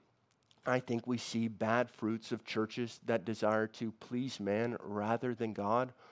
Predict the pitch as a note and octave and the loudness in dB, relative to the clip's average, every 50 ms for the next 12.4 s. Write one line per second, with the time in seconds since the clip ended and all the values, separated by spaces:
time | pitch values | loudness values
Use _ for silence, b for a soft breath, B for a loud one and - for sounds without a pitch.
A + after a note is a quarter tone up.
0 | B B B B - G#2+ A2+ A2 A2+ A2+ A2+ F2+ - - A2+ - - - A2 F2+ | B B B B -2 2 2 4 2 2 0 -2 -4 -8 -8 -8 -2 0 2 2
1 | F2 F#2+ - - - - - - G#2+ - - A2+ G#2+ - - - G2+ - - _ | 2 0 -4 -10 -12 -8 -6 -6 -6 -4 -4 -4 -4 -4 -6 -10 -10 -10 -12 _
2 | b b b b b b b b b b - D#3 E3 F3 F3 - - D#3+ D#3 C#3+ | b b b b b b b b b b 0 2 4 4 2 2 2 4 6 6
3 | C3 C#3+ D#3 D#3+ F#3+ A3 A3 F3 - D3 C#3 C#3+ C#3+ C#3 C#3 B2+ - - - F#3 | 6 4 4 2 2 2 2 2 4 2 2 4 4 4 2 2 -2 -2 2 4
4 | F#3 F#3 F3+ E3+ - C#3+ C3+ - - - - B2+ B2 C3 B2+ - - - - G#2 | 4 4 2 2 0 -2 -4 -2 -4 -2 2 4 4 4 2 0 -4 -10 -6 -2
5 | G2 F#2+ G2+ G2 F#2+ G2 - - _ _ b b b b b b D3 E3+ - - | 0 2 2 2 2 0 -4 -12 _ _ b b b b b b 2 2 4 4
6 | A#3+ B3+ B3 A3+ G#3+ F3+ G#3 G#3 G3+ G3 F3+ E3 - C3+ - - C#3+ D#3+ E3+ D#3+ | 4 4 4 4 4 4 6 6 8 8 6 4 2 -4 -6 -4 -2 -2 -2 -2
7 | - D3+ C#3+ C3 - - - C3 C#3 C#3 C3 - - - D3+ D#3 D3+ A2+ G#2 - | -2 -2 -2 -2 -4 -6 -4 0 0 0 -2 -2 0 2 4 4 6 4 2 -2
8 | - - C#3 F3 F#3+ F#3 - - - F3+ E3+ F3 E3+ D#3 C#3+ C3+ D3 C#3+ - - | -4 0 2 2 2 2 0 2 4 4 6 6 4 4 4 4 2 2 2 -2
9 | - C#3+ D3+ E3 D#3+ D3+ D3 C3+ C3 C3 - - D#3 D#3 A#2+ - - - - B | -2 0 2 2 4 4 4 4 2 0 0 0 2 2 2 0 -2 -8 -14 B
10 | B B B B _ - - - F#3+ F#3+ F3+ - F#3+ D#3+ D#3 C#3 C#3 D3 C3+ C#3+ | B B B B _ -10 -4 -2 -2 -2 2 2 4 4 4 4 2 2 4 4
11 | D3+ D#3 D3 A#2 G#2+ B2+ - - - - D3 D3 A#2 - - - b b b b | 4 4 6 4 2 0 -2 -4 -2 0 2 2 2 0 -2 -8 b b b b
12 | b b b b - C3 C3+ | b b b b 2 2 2